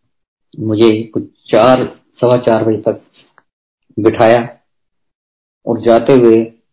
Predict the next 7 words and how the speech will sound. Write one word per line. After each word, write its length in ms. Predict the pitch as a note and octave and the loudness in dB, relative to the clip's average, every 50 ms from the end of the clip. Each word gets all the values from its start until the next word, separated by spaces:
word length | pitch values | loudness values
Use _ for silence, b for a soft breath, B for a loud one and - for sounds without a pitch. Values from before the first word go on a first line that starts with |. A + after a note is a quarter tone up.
| _ _ _ _ _ _ _ _ _ _ _ _ _ _ _ _ _ _ _ - | _ _ _ _ _ _ _ _ _ _ _ _ _ _ _ _ _ _ _ -2
हमें 420 | A2+ A#2 A2+ A2+ A#2 - - - _ _ | 0 2 2 0 0 -4 -8 -16 _ _
अपनी 240 | - - - A#2 A2 | -12 -6 -4 -4 -2
जुती 320 | G#2 A2+ A2 - - B2 - | -2 -2 -4 0 0 0 0
प्रसाद 340 | A#2 - - - G2+ F#2+ F2+ | 0 -4 0 0 0 0 0
भी 120 | F2+ F#2 | -4 -8
दे 160 | F#2 E2+ D#2 | -8 -10 -12
दिया 320 | D2 - - - - _ | -14 -14 -18 -20 -20 _